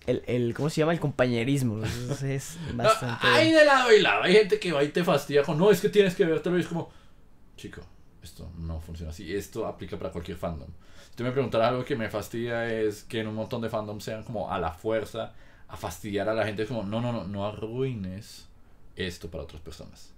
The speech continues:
Speaker 1: Ujú.
Speaker 2: Déjalos que lleguen, ¿no? Si quieres hablarles de que es bacano por esto y esto, pero si no les va a funcionar, perfecto. A mí me encanta Doctor Who y yo mismo reconozco que hay un ma-, montón de cosas de Doctor Who que no me gustan.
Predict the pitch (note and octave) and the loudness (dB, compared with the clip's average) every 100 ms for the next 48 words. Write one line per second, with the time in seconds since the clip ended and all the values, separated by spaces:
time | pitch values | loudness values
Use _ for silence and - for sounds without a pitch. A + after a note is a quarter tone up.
0 | - - C#3+ C#3 B2+ - - E2+ - - | -14 -6 -4 -4 -6 -12 -18 -18 -18 -18
1 | A2 - - - C3+ C3+ - - A2 - | -18 -16 -16 -16 -18 -20 -20 -18 -16 -16
2 | C3 D#3 G3+ F#3+ F3+ F#3+ G3 F#3+ F#3+ F#3+ | -10 -8 -6 -8 -10 -8 -6 -6 -6 -6
3 | F3+ E3+ F#3+ F#3 F3 E3+ F#3 G3 F3+ F#3 | -6 -8 -8 -8 -6 -6 -6 -6 -6 -8
4 | - - - - - - - - D#3 D#3 | -10 -16 -20 -16 -16 -14 -12 -6 -2 2
5 | F3 F#3+ G3 G3 G#3+ F3+ B2 C3 - - | 4 6 4 0 -2 -4 -4 -4 -8 -20
6 | - E2+ D#2+ - - - - - - - | -14 -12 -12 -14 -16 -18 -20 -20 -20 -20
7 | - - - - G2+ G3 C3+ A#2 A#2 A#2+ | -20 -20 -18 -10 -8 -8 -4 -4 -2 -4
8 | - A2 C3 B2+ - - - - A#2+ A#2+ | -4 -4 -2 -4 -8 -20 -20 -10 -8 -6
9 | G2 A2+ A#2 C#3+ C#3+ C3+ C3+ A2 C3+ A#2+ | -6 -4 -4 -4 -2 -4 -4 -4 -4 -4
10 | B2+ C3+ C#3 E3 D3 D3 G#3+ D3 A#2 A2+ | -4 -4 -4 -4 -6 -2 -2 -2 -2 -2
11 | A2 B2+ C3 B2+ G#2 A2+ B2+ | -2 -2 -2 -2 -4 -4 -6